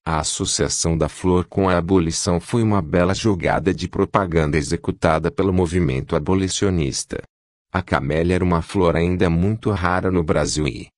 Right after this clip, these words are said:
diziam os abolicionistas,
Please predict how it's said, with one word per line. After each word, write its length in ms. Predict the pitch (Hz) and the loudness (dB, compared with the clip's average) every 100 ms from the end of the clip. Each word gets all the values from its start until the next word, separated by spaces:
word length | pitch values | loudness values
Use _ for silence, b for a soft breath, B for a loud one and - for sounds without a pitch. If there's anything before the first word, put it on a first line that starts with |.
| _ | _
diziam 640 | 95 101 120 104 113 117 113 | -4 0 2 2 2 2 2
os 160 | 98 | 0
abolicionistas, 1300 | 110 90 98 92 82 - 90 73 64 - 62 - - | -2 2 2 2 0 0 2 2 -2 -6 -8 -6 -10